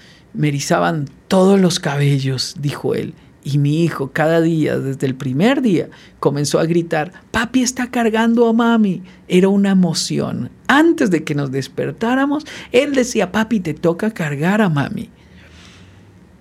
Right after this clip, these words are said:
Al final de ese mes, "No quería que terminara", dijo él. Y fui a hablar con la persona con quien tenía una relación ilícita y le dije, "Fue un error lo nuestro.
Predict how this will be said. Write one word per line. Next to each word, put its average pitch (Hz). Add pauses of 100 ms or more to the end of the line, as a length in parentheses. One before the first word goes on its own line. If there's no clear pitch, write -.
(160)
Al 170
final 202
de 254
ese 214
mes, 202 (200)
"No 208
quería 208
que 226
terminara", 143
dijo 131
él. 127 (560)
Y 131
fui 170
a 180
hablar 160
con 139
la 139
persona 151
con 151
quien 139
tenía 131
una 147
relación 143
ilícita 147
y 143
le 131
dije, 151 (680)
"Fue 170
un 175
error 143
lo 131
nuestro. 135